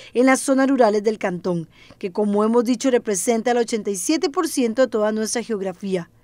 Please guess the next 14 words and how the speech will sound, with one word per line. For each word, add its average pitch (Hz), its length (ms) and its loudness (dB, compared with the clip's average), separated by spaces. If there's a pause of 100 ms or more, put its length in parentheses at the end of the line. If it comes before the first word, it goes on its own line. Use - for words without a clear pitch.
(320)
lo 220 200 6
que 240 120 4
además 220 420 2
pone 233 320 0
en 226 100 0
manos 220 260 2
de 240 80 -2
intereses 214 420 -2
desconocidos 233 680 -4
miles 294 340 2
de 226 100 0
millones 208 480 -2
de 240 120 0
colones 214 540 0